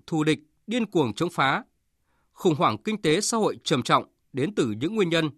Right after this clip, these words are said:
cả khách quan và chủ quan. Ngay từ cuối những năm bảy mươi của thế kỷ hai mươi, Đảng ta đã nhận ra vấn đề sống còn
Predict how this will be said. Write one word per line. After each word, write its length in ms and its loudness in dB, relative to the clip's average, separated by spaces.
cả 200 0
khách 200 -6
quan 260 2
và 220 -2
chủ 180 -4
quan. 240 4
Ngay 300 2
từ 100 2
cuối 240 0
những 120 -2
năm 220 0
bảy 140 -2
mươi 300 2
của 180 -2
thế 140 -2
kỷ 220 0
hai 120 -2
mươi, 240 4
Đảng 240 4
ta 140 0
đã 120 0
nhận 220 -2
ra 280 2
vấn 220 -4
đề 140 2
sống 240 -2
còn 280 4